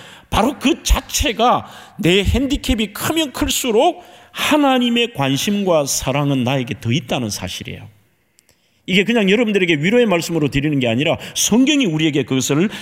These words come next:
밝히 보여주고 있습니다. 삼십일 절입니다. "여호와께서 레아가 사랑받지 못함을 보시고",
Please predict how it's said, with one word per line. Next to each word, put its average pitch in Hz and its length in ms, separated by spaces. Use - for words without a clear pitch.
밝히 196 340
보여주고 135 540
있습니다. 95 640
삼십일 180 500
절입니다. 120 480
"여호와께서 175 640
레아가 143 360
사랑받지 151 720
못함을 139 560
보시고", 101 680